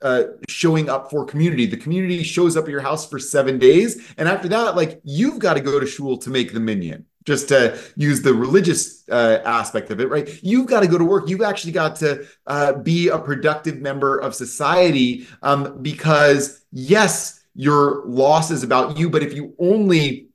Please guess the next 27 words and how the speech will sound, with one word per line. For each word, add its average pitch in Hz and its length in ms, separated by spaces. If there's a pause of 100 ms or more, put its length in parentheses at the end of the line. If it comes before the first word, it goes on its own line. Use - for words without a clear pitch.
(580)
uh, 127 300 (120)
uh, 131 260
process 156 580
it, - 340 (100)
you 135 80
know, 131 120
a-, 127 200
a-, 143 280
as 127 160
an 131 180
inner 190 320
journey, 107 720 (240)
um, 127 560
you 156 380
actually, 147 760
uh, 143 180
it 151 120
can 156 160
do 160 160
more, 151 260
it 156 80
can 147 100
do 151 160
a 151 40
lot 143 180
of - 200
harm, 151 540